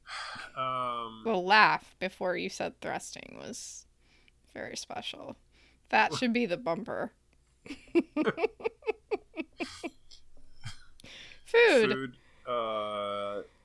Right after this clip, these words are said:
Speaker 1: biscuits.
Speaker 2: There's a lot of food things, so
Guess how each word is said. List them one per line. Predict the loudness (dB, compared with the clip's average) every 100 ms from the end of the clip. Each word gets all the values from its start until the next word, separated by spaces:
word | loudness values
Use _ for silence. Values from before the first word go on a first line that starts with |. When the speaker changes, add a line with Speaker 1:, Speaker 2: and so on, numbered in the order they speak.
| _ _ _ _ -20 -20 _ _ _ _ _ _ _ _ _ _ -18 -6
Speaker 1:
biscuits. | -2 -2 -6 -10 -8 -8 0
Speaker 2:
There's | 2 4
a | 4
lot | 6 8 8
of |
food | 4 2 2 2 -4 -14 _ _ _ _ _ _
things, | 0 0 0 -4
so | 0 4 6 4 2